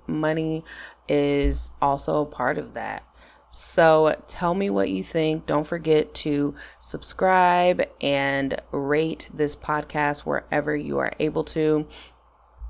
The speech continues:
And let me know if one of these tips spoke to you so that you can kickstart your wellness routine.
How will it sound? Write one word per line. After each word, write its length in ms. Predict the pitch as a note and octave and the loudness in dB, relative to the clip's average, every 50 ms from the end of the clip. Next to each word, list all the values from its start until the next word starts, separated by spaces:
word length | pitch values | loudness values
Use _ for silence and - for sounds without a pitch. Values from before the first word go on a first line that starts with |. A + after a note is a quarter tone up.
| - - _ - | -14 -16 _ -6
And 180 | - D3 D3+ - | -2 0 2 4
let 180 | D3 D3 - | 4 4 4
me 120 | A#3+ D4 E4 | 2 2 2
know 480 | D#4 D#4 D#4 D4+ D4+ D#4 D#4 D4+ D4 - - - | 2 2 2 2 4 4 4 4 2 2 0 0
if 200 | - A3 A3+ A3 | 2 2 2 4
one 400 | - B2+ C#3 C#3+ D3 D3+ D#3+ F#3 | 4 2 2 2 2 0 0 0
of 100 | G3+ G3+ | -2 -2
these 220 | G3+ G3+ G3 E3 - | -2 -2 -4 -4 -4
tips 400 | - - G3+ F#3+ F#3 - - - - - - - | -4 -2 -2 -2 -2 -4 -8 -10 -10 -16 -16 -14
spoke 460 | - - - - - - D3+ - - | -12 -10 -8 -4 0 0 0 0 -2
to 120 | - - D#3+ | -4 -4 -4
you 320 | C#3+ C#3+ C#3+ C#3 C#3 D3+ | -2 -2 -2 -2 -2 -4
so 220 | - - - D3 | -6 -4 -2 -2
that 320 | C#3+ C#3 C#3+ C#3 C#3 - - | 0 2 2 2 2 2 0
you 640 | - C#3+ D3+ G3 A3+ A#3 A3 E3+ D#3 D3+ D#3 F3+ - - - - - - - _ - | -4 -4 -2 0 2 2 2 2 2 2 0 -2 -6 -12 -16 -16 -16 -18 -20 _ -12
can 500 | - - D#3+ D3 C#3+ C#3+ C#3+ C#3+ C#3+ - - - - - - - | -6 -2 0 0 2 2 2 0 0 -2 -4 -12 -20 -20 -20 -14
kickstart 1040 | - - D#3+ D3 - - - - - - C2 C2 B1+ B1 - - - - - - - - _ - | -6 -4 -4 -4 -4 -4 -6 -4 -2 0 0 2 2 0 -2 -4 -6 -8 -12 -14 -14 -16 _ -16
your 720 | - D3+ D3+ C#3 C3+ C3+ C3+ - - B2+ C3+ - - - - - - | -12 -10 -10 -8 -6 -4 -4 -4 -4 -4 -4 -6 -6 -8 -12 -12 -8
wellness 440 | - G#1 - - - - - - - | -6 -6 -6 -6 -8 -8 -10 -10 -12
routine. 480 | G1+ - - - - G1+ G1+ - - | -14 -12 -10 -8 -8 -8 -10 -12 -14